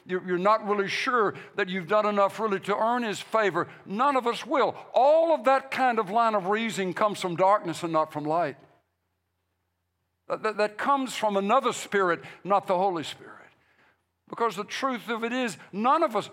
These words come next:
none of us, none of us deserve his mercy. None of us have ever lived up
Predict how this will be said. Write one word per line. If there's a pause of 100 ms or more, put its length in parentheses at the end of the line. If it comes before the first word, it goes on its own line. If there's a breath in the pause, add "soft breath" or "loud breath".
none
of
us,
none
of
us
deserve
his
mercy. (1000)
None
of
us
have
ever
lived
up